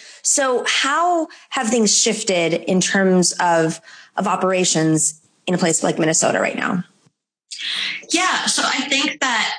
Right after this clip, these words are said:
Speaker 2: everyone was very wary of what had happened at, um, Standing Rock. Uh, it was clear that law enforcement really wanted to avoid another Standing Rock. Um, I think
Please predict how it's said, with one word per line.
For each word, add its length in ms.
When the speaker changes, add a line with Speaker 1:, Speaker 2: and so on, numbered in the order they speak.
Speaker 2:
everyone 720
was 280
very 460
wary 560
of 160
what 240
had 160
happened 640
at, 480
um, 420
Standing 480
Rock. 320
Uh, 520
it 40
was 180
clear 240
that 580
law 280
enforcement 680
really 320
wanted 300
to 200
avoid 280
another 260
Standing 400
Rock. 280
Um, 560
I 140
think 260